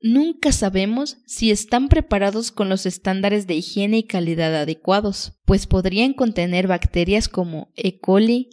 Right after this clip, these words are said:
salmonela, entre otros. Así que nada de ir al mercado por las tortas o que el chocomil con huevo crudo, que nada nos garantiza que salgamos ilesos. Número cuatro. Alcohol.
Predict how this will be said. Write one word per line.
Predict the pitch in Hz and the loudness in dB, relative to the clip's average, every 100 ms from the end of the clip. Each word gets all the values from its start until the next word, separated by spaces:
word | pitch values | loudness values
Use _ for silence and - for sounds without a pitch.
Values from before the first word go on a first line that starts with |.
| - | -12
salmonela, | - 180 170 156 165 190 214 233 - | -2 -2 -2 -4 -2 -2 -2 -4 -8
entre | - 202 190 165 | -2 -2 0 -2
otros. | 151 151 - - - _ | -2 -2 -6 -10 -12 _
Así | 214 - 233 | -4 0 0
que | 220 196 | 0 -6
nada | 180 196 254 311 | -4 0 2 4
de | 269 | 4
ir | 214 214 | 2 2
al | 247 | 2
mercado | 202 - - 180 208 | 0 -2 -2 -2 -2
por | - 185 | -4 -4
las | 170 180 - | -2 -4 0
tortas | 190 190 - 160 - | 2 2 0 -4 -2
o | 196 196 | 0 2
que | 185 | 2
el | 180 175 | 0 0
chocomil | 175 - 170 170 175 | -6 -4 -4 0 -2
con | - 202 | -2 -2
huevo | 175 170 160 | 2 2 0
crudo, | - 160 - - _ | 0 -2 -4 -10 _
que | - 185 | -2 0
nada | 185 220 262 | 2 4 4
nos | 233 202 | 2 2
garantiza | 175 170 175 220 254 262 | -2 -4 -2 0 2 2
que | 208 | 0
salgamos | - 165 165 175 180 - | 0 -2 0 0 0 -2
ilesos. | 160 156 160 - - - - _ | 0 2 0 -2 -10 -14 -18 _
Número | 233 220 262 285 302 311 320 _ | 0 4 4 4 4 2 -2 _
cuatro. | - 180 147 - - - _ | 2 4 4 -2 -12 -16 _
Alcohol. | - 175 165 - 190 165 | -4 -2 -2 2 4 4